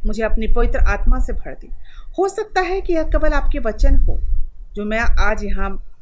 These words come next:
पात्र के रूप में बोलती हूँ। और परमेश्वर, हमें इस विषय पशु की छाप पर स्पष्ट समझ प्रदान करें। परमेश्वर, हमारे लिए यह जानना बहुत महत्वपूर्ण है और हमारे दिल को खोलें, ताकि हम आज भी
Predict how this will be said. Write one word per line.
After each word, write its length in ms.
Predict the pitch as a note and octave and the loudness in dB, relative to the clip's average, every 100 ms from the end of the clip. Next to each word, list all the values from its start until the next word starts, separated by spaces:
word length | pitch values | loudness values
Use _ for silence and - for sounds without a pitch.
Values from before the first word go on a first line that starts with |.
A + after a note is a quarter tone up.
| A3 | -8
पात्र 280 | A#3 A#3 | -8 -8
के 140 | G#3+ G3+ | -12 -8
रूप 160 | F3 - | -6 -4
में 140 | F3+ | -6
बोलती 320 | D#3+ F3 - - | -6 -6 0 2
हूँ। 180 | - - - - - - - - - - | 4 4 4 4 2 0 -2 0 -4 -4
और 100 | F#3 | -6
परमेश्वर, 680 | G3+ G#3+ B3 C#4 D#4+ E4 E4+ - - - - - | -6 -4 -4 -6 -6 -6 -8 -14 -14 -10 -10 -8
हमें 160 | C4 D4 | -6 -2
इस 340 | E4 - - G#3+ | -2 -4 -6 -4
विषय 760 | G#3 B3+ - E4 E4+ E4 - - - | -4 -4 -4 -2 -2 -4 -4 2 2
पशु 300 | A#3+ - F#4 | 4 0 0
की 160 | C#4+ | 0
छाप 340 | - - F3+ - | 0 0 0 -2
पर 240 | - - - | -8 -6 -4
स्पष्ट 420 | - D#4 D4+ - | -2 -2 -2 -2
समझ 240 | G#3+ F#3 | -2 -2
प्रदान 380 | - D#3 F3 E3+ | -2 -2 -6 -8
करें। 260 | - - - - - - - - - - - | -8 -10 -14 -18 -12 -2 0 0 0 -2 -4
परमेश्वर, 420 | G#3+ B3 B3+ D4+ | -2 0 0 2
हमारे 380 | A3+ G#3 G3 G3+ | 4 2 -2 -4
लिए 300 | G3 G3+ A3 | -6 -8 -10
यह 60 | |
जानना 340 | G3 G#3 G#3 A3 | -8 -2 -2 -2
बहुत 300 | G#3+ G3+ - | -4 -2 -4
महत्वपूर्ण 520 | G#3+ G#3 - D#4 D4 | -4 -4 -4 -4 -4
है 100 | E3+ - - - - - | -6 -8 -8 -8 -10 -4
और 80 | C4 | -4
हमारे 300 | C#4+ C#4+ D4+ | -2 -2 -4
दिल 240 | C4 D4+ D#4+ | -6 -6 -6
को 140 | F4 | -6
खोलें, 400 | D#4+ A3 E3+ - - - - - - | -8 -10 -12 -16 -18 -18 -14 -14 -8
ताकि 220 | G3+ G3+ | -8 -8
हम 260 | G#3+ G#3+ - | -10 -12 -10
आज 240 | G#3 B3 A#3+ | -8 -6 -4
भी 280 | F#3 D3 | -6 -6